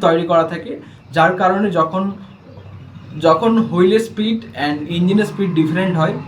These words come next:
হুইল যখন হায়ার স্পিডে থাকে and ইঞ্জিন যখন লো স্পিডে থাকে, যখন আমরা তখন এই ফিনোমেনাটা কখন হয়, যখন আমরা হার্ড ডাউন শিফটিং করি বা,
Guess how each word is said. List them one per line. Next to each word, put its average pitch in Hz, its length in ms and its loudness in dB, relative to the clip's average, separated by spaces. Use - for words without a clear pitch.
হুইল 208 240 2
যখন 175 240 -2
হায়ার 160 320 0
স্পিডে 180 360 0
থাকে 180 200 -4
and 156 360 -2
ইঞ্জিন 180 300 4
যখন 180 220 -2
লো 156 260 2
স্পিডে 156 360 -2
থাকে, 151 340 -6
যখন 170 200 -2
আমরা 180 260 2
তখন 170 220 -2
এই 220 240 0
ফিনোমেনাটা 220 480 0
কখন 208 380 -2
হয়, 233 100 -2
যখন 170 240 -4
আমরা 170 220 0
হার্ড 151 280 0
ডাউন 135 240 2
শিফটিং 151 460 -6
করি 143 280 -2
বা, 139 320 -2